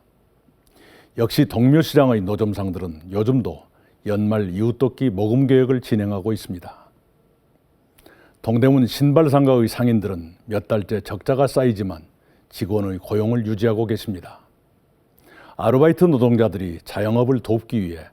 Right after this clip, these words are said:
많이 먹어드리자는 과식투쟁을 전개하기도 하십니다.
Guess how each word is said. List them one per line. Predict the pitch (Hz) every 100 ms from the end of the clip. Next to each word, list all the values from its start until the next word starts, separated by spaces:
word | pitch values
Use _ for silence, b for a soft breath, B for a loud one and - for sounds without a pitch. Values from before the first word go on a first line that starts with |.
| b b b
많이 | - 92 110 147
먹어드리자는 | 139 107 110 95 95 101 107 123 131 b b
과식투쟁을 | - - 98 - - - 127 123 117
전개하기도 | - 104 101 101 95 98
하십니다. | 85 95 87 - -